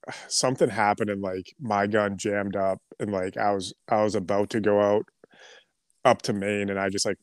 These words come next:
shot out the Bass Pro, picked up, like, a shitty Stoger to d-, run. And, um, yeah, if you, you need, like,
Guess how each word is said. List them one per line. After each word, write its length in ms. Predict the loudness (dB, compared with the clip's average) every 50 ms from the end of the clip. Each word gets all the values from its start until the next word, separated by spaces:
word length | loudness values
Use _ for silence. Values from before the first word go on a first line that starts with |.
| _ _
shot 320 | -10 -4 0 0 2 2 2
out 120 | 0 0
the 80 | -2 0
Bass 300 | 0 2 0 0 -2 -2
Pro, 240 | 0 2 2 2
picked 320 | 0 0 -4 -4 -2 -2 -2
up, 180 | -4 -2 -2
like, 200 | -2 -4 -2 -4
a 40 | -6
shitty 280 | -6 -2 -2 -2 -2 -2 -4
Stoger 460 | -4 -4 -2 -2 0 0 0 -2 -2
to 100 | -2 -4 -6
d-, 60 | -6 -2
run. 380 | 2 2 4 4 2 -2 -6 -10 _ -20 -20 -20 -20 -20 _ _ _ _ _ 4
And, 320 | 4 6 6 4 2 0
um, 420 | 0 0 0 -2 -4 -8 -10 -12 -18 _ _ _ _ _ _ _ _ _ _ _ _ _ _ _ _ _ _ _
yeah, 320 | -2 0 2 2 4 2 0
if 120 | 0 0
you, 140 | 0 0 0 0
you 220 | 0 4 4 6
need, 240 | 6 6 6 6 6
like, 300 | 6 6 6 4 2 -2